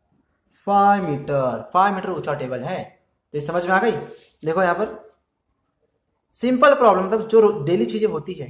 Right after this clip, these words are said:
table होता है, ball गिरता है, कितना time लगा, कितनी speed से गिरा,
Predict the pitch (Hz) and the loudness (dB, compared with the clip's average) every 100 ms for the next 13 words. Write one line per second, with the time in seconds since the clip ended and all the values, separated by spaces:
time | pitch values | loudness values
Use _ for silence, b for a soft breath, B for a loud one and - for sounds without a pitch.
0 | - 165 170 175 175 165 160 156 143 160 | -12 -2 2 2 0 -2 -2 -2 0 -2
1 | 160 160 165 156 165 - - 165 160 156 | -2 -8 -6 -6 -8 -12 -12 -8 -6 -6
2 | 156 151 143 - - 175 - 170 - 160 | -4 -4 -6 -8 -12 -10 -8 -10 -10 -10
3 | 156 151 | -2 -2